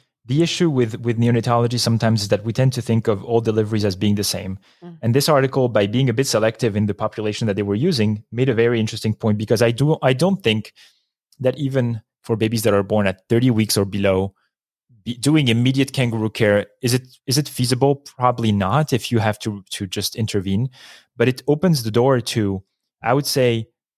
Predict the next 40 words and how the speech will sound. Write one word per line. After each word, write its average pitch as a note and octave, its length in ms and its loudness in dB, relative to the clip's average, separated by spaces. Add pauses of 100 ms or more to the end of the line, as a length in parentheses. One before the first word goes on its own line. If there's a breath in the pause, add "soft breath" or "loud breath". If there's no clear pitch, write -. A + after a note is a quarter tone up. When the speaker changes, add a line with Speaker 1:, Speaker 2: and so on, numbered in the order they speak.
(180)
Speaker 1:
I C3 60 2
was C3+ 120 2
thinking E3 320 0
in B2+ 80 0
my A2+ 140 2
head A2+ 340 0 (800)
backwards. A2+ 520 -2
I A2+ 40 2
was A#2+ 140 0
saying, C3+ 180 -2
"All A#2+ 100 4
right, G2+ 180 2
let B2 120 0
me C#3+ 100 2
see. A2 200 -4
Full G3+ 300 0
term, D#3+ 300 2
I A#2 60 2
could A#2+ 140 -2
expect - 360 -2
the B2 60 -6
baby G#2+ 220 -2
to A2+ 140 -6
be G2+ 380 -4 (140)
doing A2 200 0
kangaroo A2 360 -2
care G#2+ 180 -2
immediately G#2+ 360 0
after G2+ 220 -2
birth." G2 300 -4 (360 loud breath)
And B2 100 2
I B2+ 40 4
started F3 300 2
going B2+ 260 4
back A2+ 480 0 (160)
week D3 240 2
by A#2+ 140 2
week G#2+ 360 -6 (260 loud breath)
and A#2 200 -2
thinking, A2+ 440 -2